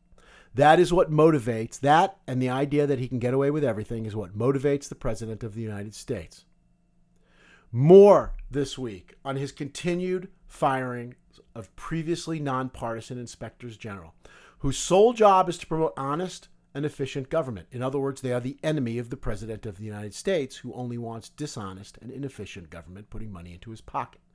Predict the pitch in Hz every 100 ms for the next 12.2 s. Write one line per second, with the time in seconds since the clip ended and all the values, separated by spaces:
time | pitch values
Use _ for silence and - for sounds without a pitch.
0 | _ _ - - - 151 135 135 - 127
1 | 139 165 170 139 - 185 202 190 165 135
2 | 139 131 - 139 135 117 101 104 110 _
3 | _ - 160 113 87 82 80 95 - -
4 | _ _ _ _ - - 147 - - -
5 | - _ _ _ _ _ _ _ _ _
6 | _ _ _ _ _ _ _ _ _ -
7 | 143 143 131 127 175 233 247 165 131 113
8 | 123 110 98 104 101 104 143 - - 147
9 | 165 143 143 123 127 135 135 104 95 -
10 | 73 - _ _ _ _ _ 127 117 117
11 | 143 160 196 226 220 202 139 113 95 90
12 | 90 -